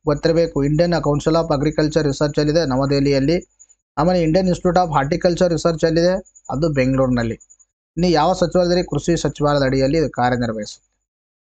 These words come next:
ನೋಡಿ, ನೆಕ್ಸ್ಟ್ ಪ್ರಶ್ನೆ ಏನ್ ಕೇಳಿದ್ರೆ ಅಂದ್ರೆ, ತನ್ನ ಸಂವಿಧಾನದಲ್ಲಿ ಗರ್ಭಪಾತದ ಹಕ್ಕನ್ನು ಸೇರಿಸಿದ ಮೊದಲ ದೇಶ ಯಾವುದು ಅಂತ ಪ್ರಶ್ನೆಯನ್ನ ಕೇಳಿದ್ದಾರೆ. ಅದಕ್ಕೆ ಸರಿಯಾಗಿರ್ತಕ್ಕಂಥ ಉತ್ತರ ಫ್ರಾನ್ಸ್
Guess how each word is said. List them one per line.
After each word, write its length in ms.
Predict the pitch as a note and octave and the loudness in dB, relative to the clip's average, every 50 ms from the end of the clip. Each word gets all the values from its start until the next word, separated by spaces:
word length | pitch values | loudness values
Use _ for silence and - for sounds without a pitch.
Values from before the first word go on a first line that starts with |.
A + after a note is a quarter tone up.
| _ _ _ _ _ _ _ _ _ _ _ _ _ - - | _ _ _ _ _ _ _ _ _ _ _ _ _ -2 -2
ನೋಡಿ, 120 | F3 F3+ | 0 0
ನೆಕ್ಸ್ಟ್ 200 | E3+ E3 - - | 0 -2 -2 0
ಪ್ರಶ್ನೆ 240 | - G#3+ - - A3+ | -2 -2 0 0 0
ಏನ್ 100 | G#3+ G#3+ | 0 2
ಕೇಳಿದ್ರೆ 240 | G#3+ G3+ F#3+ F3 D3 | 0 2 2 0 0
ಅಂದ್ರೆ, 180 | C#3 C#3+ E3+ F3+ F#3+ - _ _ _ _ _ _ | 2 2 2 0 -2 -4 _ _ _ _ _ _
ತನ್ನ 200 | - G#3 A3 A3+ | 0 2 2 2
ಸಂವಿಧಾನದಲ್ಲಿ 800 | A3 A3 - E3 F#3 G#3+ A3+ G3+ G#3+ G#3 G#3+ A3 G#3+ G#3+ G#3+ G#3+ | 0 0 0 2 2 2 2 2 2 2 2 2 2 2 2 2
ಗರ್ಭಪಾತದ 600 | G3+ F3 F3 F3 F3+ G3+ F3+ G3 F#3+ F#3+ F#3 G3+ G#3 | 2 2 0 2 0 0 2 2 2 2 2 0 0
ಹಕ್ಕನ್ನು 440 | F3 E3+ D#3 - - F#3+ G3 F#3+ F3 | 0 0 0 -2 0 0 2 0 0
ಸೇರಿಸಿದ 400 | - F3 F3 F3 E3 - F#3 F#3+ | 2 0 0 0 0 0 2 2
ಮೊದಲ 320 | F#3 E3+ D3 D#3 F3+ F#3+ F3+ D#3 | 2 2 2 2 2 2 2 2
ದೇಶ 220 | E3+ E3+ E3 - | 0 0 2 2
ಯಾವುದು 400 | E3+ E3 D#3 E3 D#3+ D#3 D#3+ D#3 | 2 2 2 2 2 2 2 0
ಅಂತ 160 | D3+ D3 - | 0 2 0
ಪ್ರಶ್ನೆಯನ್ನ 520 | F3 D#3 - C#3+ C3 - - D3 D3 D3+ E3 | 0 0 0 -2 -2 -2 -2 -2 -2 -2 -2
ಕೇಳಿದ್ದಾರೆ. 380 | - - D3 C#3 C3 B2+ A#2 A2 - _ _ _ _ _ _ _ _ _ _ _ _ - | 0 0 0 0 2 0 -2 -4 -8 _ _ _ _ _ _ _ _ _ _ _ _ -6
ಅದಕ್ಕೆ 200 | C3+ D3 C#3+ - | -4 -4 -2 0
ಸರಿಯಾಗಿರ್ತಕ್ಕಂಥ 760 | - C#3+ D3+ E3 E3 E3 E3+ E3 E3 E3 E3 - D#3+ D#3 D#3+ | 0 2 2 2 2 2 0 0 -2 -2 0 0 -2 0 0
ಉತ್ತರ 420 | D#3+ D3+ D#3 D#3 - - E3+ F3 E3+ | 0 0 0 0 0 0 2 2 0
ಫ್ರಾನ್ಸ್ 600 | - - - D3+ D3+ D#3 D#3+ F3 F3 D#3+ - - | -2 -2 -2 0 0 2 2 0 0 -2 -4 -8